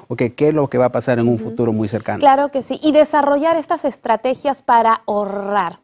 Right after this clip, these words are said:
Speaker 2: ¿Qué
Speaker 1: Ah,
Speaker 2: significa esto?
Speaker 1: así es. Si vamos a t-, comprar un futuro, una casa, o vamos a tener os-, nuestros hijos y lo vamos a mandar a la universidad,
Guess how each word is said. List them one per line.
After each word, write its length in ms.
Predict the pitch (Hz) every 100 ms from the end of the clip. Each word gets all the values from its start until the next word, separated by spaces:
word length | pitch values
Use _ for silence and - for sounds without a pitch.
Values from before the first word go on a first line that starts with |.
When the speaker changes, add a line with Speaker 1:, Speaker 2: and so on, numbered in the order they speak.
| _
Speaker 2:
¿Qué 80 | 330
Speaker 1:
Ah, 80 | -
Speaker 2:
significa 600 | 254 208 - 214 196 180
esto? 240 | 175 - -
Speaker 1:
así 320 | 123 - 117
es. 80 | 107
Si 80 |
vamos 320 | 120 147 160 165
a 140 | 147
t-, 200 | - -
comprar 380 | 135 120 127 123
un 140 | 120
futuro, 300 | 120 - 117
una 180 | 110 101
casa, 560 | - 120 123 127 127 127
o 100 | 120
vamos 300 | 117 123 120
a 120 | 113
tener 260 | 101 110 113
os-, 180 | 104 120
nuestros 400 | 110 104 107 131
hijos 320 | 131 139 127
y 60 |
lo 80 | 110
vamos 180 | 113 120
a 20 |
mandar 220 | 117 113
a 60 | 123
la 80 | 123
universidad, 500 | 107 123 233 196